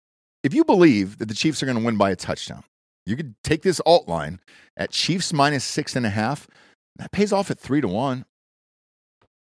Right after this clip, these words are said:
I mean, that's a fucking big boy total there.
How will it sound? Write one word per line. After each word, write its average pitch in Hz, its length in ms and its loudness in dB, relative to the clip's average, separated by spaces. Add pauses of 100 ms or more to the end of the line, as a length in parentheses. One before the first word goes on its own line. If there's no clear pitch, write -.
(260)
I - 20 -20
mean, 92 140 -6
that's 143 260 -4
a 113 60 -2
fucking 147 400 -6
big 107 240 -2
boy 87 180 -2
total 104 460 -4
there. 73 300 -8